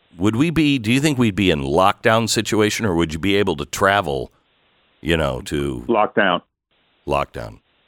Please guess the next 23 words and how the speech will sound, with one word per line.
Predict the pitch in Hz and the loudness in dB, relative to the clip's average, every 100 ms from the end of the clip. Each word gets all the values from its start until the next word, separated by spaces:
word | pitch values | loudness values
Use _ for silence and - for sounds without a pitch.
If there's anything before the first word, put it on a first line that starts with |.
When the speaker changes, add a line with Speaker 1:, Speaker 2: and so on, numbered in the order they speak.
| - | 0
Speaker 2:
It, | 135 - - | 0 0 -10
if | - - 147 131 143 156 | -6 0 4 4 4 4
you | 185 | 6
lost | 175 147 135 - | 6 6 2 0
your | 127 | 0
whole | 127 127 120 | 2 4 4
electrical | 110 - 92 98 | 2 0 -2 -2
grid, | 92 104 104 92 80 - - | 0 2 4 4 0 -4 4
even | 135 139 | 8 8
just | 135 120 | 6 2
regionally, | 110 110 120 110 107 87 80 80 - _ _ _ _ | 4 6 6 6 4 4 4 2 0 _ _ _ _
it | - 120 | 4 6
would | 117 | 6
very | 127 123 | 4 2
quickly | - 113 - 101 | 2 -2 4 4
have | 92 85 | 4 0
to | |
be | 82 92 | 2 6
a | |
lockdown | 87 78 78 - 80 76 - - _ | 6 4 2 0 -4 -4 -6 -12 _
to | 104 | 4
avoid | 101 190 90 - | 6 6 2 2
panic. | - 143 127 117 | 2 4 4 2